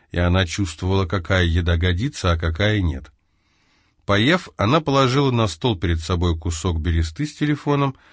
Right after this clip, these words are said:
и полчаса глядела на него без всяких мыслей. Она знала одно: кроме этого белого квадрата коры у нее в жизни ничего больше нет.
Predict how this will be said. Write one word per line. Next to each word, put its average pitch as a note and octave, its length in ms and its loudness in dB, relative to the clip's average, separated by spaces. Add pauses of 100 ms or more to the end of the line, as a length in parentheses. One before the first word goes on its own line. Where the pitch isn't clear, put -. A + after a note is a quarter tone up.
(260)
и E2 120 -2
полчаса C3+ 760 0
глядела G2+ 520 2
на B2 100 2
него C3+ 280 0
без F2+ 220 -2
всяких E2+ 500 -4
мыслей. D#2 440 -2 (420)
Она A#2+ 280 2
знала B2+ 400 2
одно: F2+ 420 -2 (540)
кроме G2 440 2
этого F#2+ 460 0
белого F2 580 2
квадрата F2 580 0
коры F2+ 460 0 (420)
у F2 100 -2
нее F#2 300 4
в F#2 80 0
жизни G#2 320 2
ничего G2+ 680 0
больше F2 440 -2
нет. F#2+ 340 -2